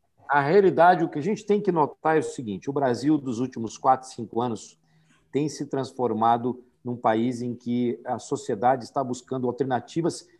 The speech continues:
que atendam a duas, três finalidades, tá? E o que que é? Uma bicicleta que eu posso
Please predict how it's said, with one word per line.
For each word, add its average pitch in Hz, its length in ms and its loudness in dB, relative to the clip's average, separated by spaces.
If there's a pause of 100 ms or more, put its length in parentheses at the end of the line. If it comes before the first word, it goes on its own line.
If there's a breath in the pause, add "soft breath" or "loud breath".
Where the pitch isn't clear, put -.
(120 soft breath)
que 147 120 2
atendam 139 520 0
a 123 100 2
duas, 139 440 0
três 139 240 0
finalidades, 110 600 -4
tá? 120 280 -2
E 120 60 -6
o 117 60 -6
que - 120 -2
que - 140 0
é? - 220 -2 (120)
Uma 131 120 0
bicicleta 147 520 0
que 131 100 -4
eu 135 60 2
posso 127 480 0